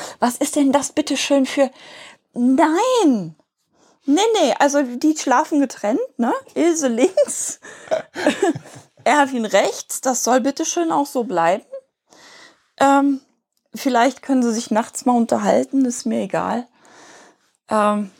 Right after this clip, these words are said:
ja, liebe Leute, natürlich gehe ich am Montag dann zum Augenarzt, wenn ich merke, irgendwas ist da schief oder ich gehe früher oder so. Aber ganz ehrlich, jetzt in der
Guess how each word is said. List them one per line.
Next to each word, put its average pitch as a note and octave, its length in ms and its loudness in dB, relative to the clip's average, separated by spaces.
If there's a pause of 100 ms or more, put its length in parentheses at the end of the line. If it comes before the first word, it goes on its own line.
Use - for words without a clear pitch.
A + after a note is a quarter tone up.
(180)
ja, F3+ 440 2
liebe F3+ 260 0
Leute, D#3+ 340 2
natürlich F#3+ 600 -2 (260)
gehe G3 340 2
ich - 460 -6
am F#2 260 -4
Montag E3+ 460 0
dann D#3+ 480 -2
zum E3 180 -4
Augenarzt, E3+ 600 2
wenn - 160 -6
ich - 140 -14
merke, D3 320 -8
irgendwas D3+ 440 -8
ist - 160 -16
da - 80 -8
schief A#3+ 460 0
oder - 160 -4
ich - 100 -14
gehe - 200 -8
früher G#3+ 440 2 (400)
oder E3+ 240 -4
so. E3+ 240 -4 (280)
Aber F3+ 200 -4
ganz A3+ 220 2
ehrlich, C4+ 380 0 (280)
jetzt - 580 -2 (540)
in C4 120 4
der - 120 -2